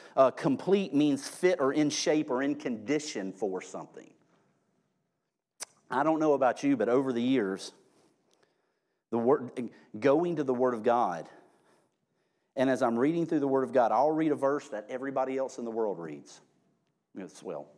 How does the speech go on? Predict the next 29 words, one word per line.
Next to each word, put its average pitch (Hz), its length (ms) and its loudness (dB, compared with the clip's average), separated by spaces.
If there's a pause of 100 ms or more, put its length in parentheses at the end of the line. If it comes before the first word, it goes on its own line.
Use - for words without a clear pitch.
(100)
so 76 140 -14
to 76 60 -14
speak. - 240 -20 (1160)
Other 156 240 4
believers 135 400 -2
open 139 240 -2
the 156 80 -4
Bible, 135 260 -2
read 107 180 -6
the 101 60 -8
same 127 340 -8
verse, 98 440 -8 (600)
or 107 120 -6
the 107 60 -4
same 127 280 -4
section 110 560 -6
of 87 140 -8
verses, 78 560 -12 (640)
or, 107 400 0
or, 104 120 -2
or 120 160 0
there 120 180 2
is 110 80 -4
a 117 60 4
revealed 123 440 2
truth 135 400 -2
in 110 80 -4
a 104 60 -6
book. 113 520 -6